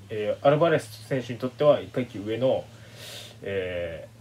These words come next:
ー、タイトルの、そのスーパーミドル級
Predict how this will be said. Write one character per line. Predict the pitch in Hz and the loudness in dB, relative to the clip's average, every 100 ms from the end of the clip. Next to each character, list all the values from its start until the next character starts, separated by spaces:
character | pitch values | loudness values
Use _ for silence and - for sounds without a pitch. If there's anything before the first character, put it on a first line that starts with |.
| - - - - | -20 -20 -20 -18
ー、 | - | -6
タ | |
イ | - | -6
ト | - | -6
ル | - - - - - - - - - - - - 160 | -18 -20 -20 -20 -20 -20 -20 -20 -20 -20 -20 -10 -2
の、 | 143 - | -2 -2
そ | - 110 | -10 -6
の | 98 95 | -4 -4
ス | - - 120 | -8 -10 -8
ー | |
パ | 117 | 2
ー | 113 107 104 101 - - | 4 6 6 4 0 -12
ミ | 120 | -8
ド | 110 | -6
ル | 107 | -8
級 | 107 113 | -10 -12